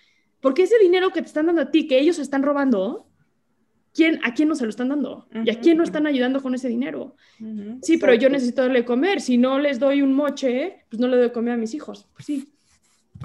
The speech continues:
Speaker 1: Ese es el problema. No podemos seguir siendo tan individualistas de esa manera.
Speaker 2: Sí.
Speaker 1: Porque
Speaker 2: Sí, y al fin-
Speaker 1: entonces,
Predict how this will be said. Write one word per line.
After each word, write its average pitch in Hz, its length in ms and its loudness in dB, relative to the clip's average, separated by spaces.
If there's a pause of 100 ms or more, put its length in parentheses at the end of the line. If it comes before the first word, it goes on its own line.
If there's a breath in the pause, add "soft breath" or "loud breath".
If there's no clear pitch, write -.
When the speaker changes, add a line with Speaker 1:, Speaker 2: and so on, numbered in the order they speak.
Speaker 1:
Ese 269 160 4
es 285 80 -2
el 233 80 -2
problema. 247 440 -4
No 226 60 0 (100)
podemos 262 360 -4
seguir 220 240 -6
siendo 226 260 -4
tan 233 180 -2
individualistas 196 580 -2
de 226 60 -14
esa 226 120 -18
manera. 277 260 -14
Speaker 2:
Sí. 180 240 -14 (380 loud breath)
Speaker 1:
Porque 226 220 0
Speaker 2:
Sí, - 20 6
y 247 40 6
al 233 100 2
fin- 240 100 0
Speaker 1:
entonces, - 240 -4